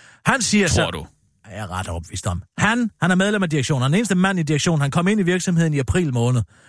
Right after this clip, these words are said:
Speaker 1: Og, og to måneder efter, tre måneder efter, ruller den her sag. Hvad
Speaker 2: Mm.
Speaker 1: fanden skulle det ellers være?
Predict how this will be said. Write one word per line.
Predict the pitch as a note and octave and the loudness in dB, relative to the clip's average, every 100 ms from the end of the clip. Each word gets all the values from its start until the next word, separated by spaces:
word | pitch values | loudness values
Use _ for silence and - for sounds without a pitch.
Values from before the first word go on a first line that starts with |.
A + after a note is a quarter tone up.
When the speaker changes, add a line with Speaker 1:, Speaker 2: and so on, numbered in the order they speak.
| - | -8
Speaker 1:
Og, | C#3+ D#3+ - - | -2 -2 -2 -4
og | D#3 D3 | -2 2
to | G#3+ G3+ | 0 2
måneder | E3 E3 D#3 | 0 2 0
efter, | C#3 D3+ | 0 -2
tre | - F3 | 0 0
måneder | C#3+ C3+ | 2 2
efter, | B2 | 0
ruller | G#2 B2+ | 0 0
den | A2+ G2 | 2 2
her | F#2+ | 0
sag. | F2+ F#2 | -2 0
Hvad | G2+ | 2
Speaker 2:
Mm. | |
Speaker 1:
fanden | G#2+ | 2
skulle | F3+ A2+ | 2 -2
det | |
ellers | F#2+ E2 | -2 -4
være? | E2 | -6